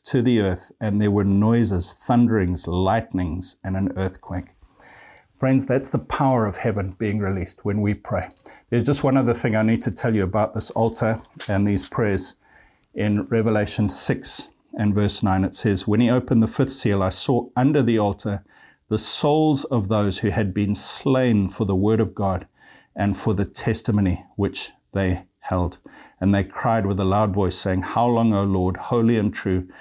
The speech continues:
until you judge and avenge our blood on those who dwell on the earth?'" James was praying as well. Now, I don't believe in the saints praying for us or us praying to the saints, but I want to tell you that when somebody dies for the Lord,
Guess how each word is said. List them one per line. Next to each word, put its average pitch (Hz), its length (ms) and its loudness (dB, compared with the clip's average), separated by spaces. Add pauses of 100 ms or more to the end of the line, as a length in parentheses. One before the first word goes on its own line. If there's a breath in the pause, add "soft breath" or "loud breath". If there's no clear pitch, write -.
(200 loud breath)
until 92 300 0
you 95 160 2
judge 110 420 0
and 104 140 0
avenge 107 500 2
our 95 200 0
blood 95 440 -2
on 101 200 -2
those 95 300 0
who 101 120 -2
dwell 92 480 0 (340 soft breath)
on 98 140 0
the 95 140 0
earth?'" - 240 -4 (560 loud breath)
James 120 500 2
was 107 180 0
praying 101 540 -4 (340)
as 95 220 -6
well. 98 300 -2 (100)
Now, 117 180 2
I 127 140 2
don't 135 180 2
believe 113 320 0
in 104 140 0
the 101 80 -2
saints - 420 -2
praying 113 360 -2
for 113 160 -2
us 110 180 -4
or - 160 0
us 113 100 -2
praying 113 500 -2
to - 180 -4
the 110 100 0
saints, 98 420 -4 (560 loud breath)
but 107 140 0
I 104 60 2
want 120 180 2
to 135 140 -4
tell 127 140 2
you 107 100 0
that 101 200 -2
when 123 300 2
somebody 131 420 2
dies 113 540 0
for - 160 -4
the 113 100 0
Lord, 101 400 0